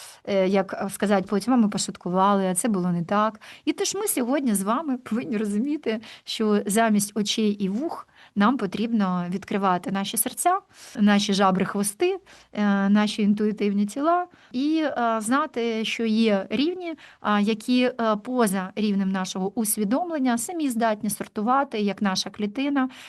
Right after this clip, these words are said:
як на-, як мембрана нашої клітини, що нам корисно, що не корисно. Тому робимо, продовжуємо робити свою практику, не пропускайте атмасатсанги, щоб бути в атмааурі,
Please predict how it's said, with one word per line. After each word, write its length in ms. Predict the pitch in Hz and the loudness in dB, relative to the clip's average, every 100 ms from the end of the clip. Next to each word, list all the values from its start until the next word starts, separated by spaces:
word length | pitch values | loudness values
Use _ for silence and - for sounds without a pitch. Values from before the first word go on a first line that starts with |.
| - | -8
як 160 | 190 190 | -6 -2
на-, 140 | 196 202 | -2 0
як 120 | 185 | 4
мембрана 460 | 214 202 240 285 | 6 6 4 4
нашої 360 | 247 220 - 214 | 2 0 -2 -4
клітини, 480 | 208 196 202 190 190 | -4 -4 -2 -2 -2
що 140 | - | -2
нам 140 | 226 220 | 0 0
корисно, 360 | 240 269 - | -2 -4 -6
що 140 | - 208 | -6 -4
не 100 | 202 | -4
корисно. 480 | - 190 - 233 240 - - - | -8 -10 -10 -10 -6 0 0 2
Тому 400 | 247 269 349 381 - _ - | 4 4 2 -6 -12 _ -4
робимо, 540 | 208 254 226 214 202 | 0 2 2 2 2
продовжуємо 600 | 202 202 214 202 202 196 | 0 -2 -2 -2 -4 -4
робити 280 | 196 196 202 | -4 -6 -8
свою 260 | - 202 202 | -6 -4 -2
практику, 500 | 247 269 262 196 190 | -2 -2 -6 -6 0
не 280 | 190 240 | 2 2
пропускайте 680 | 233 220 208 - 190 190 196 | 0 -6 -8 -6 -8 -6 -10
атмасатсанги, 720 | 202 185 208 - 247 226 202 202 - - - | -8 -8 -6 -4 -2 -2 -4 -8 -18 -20 -14
щоб 260 | - - 185 | -8 -4 -2
бути 320 | 180 185 190 | -2 -2 -2
в 40 | |
атмааурі, 640 | 185 196 190 233 262 220 | -2 -2 0 0 0 -2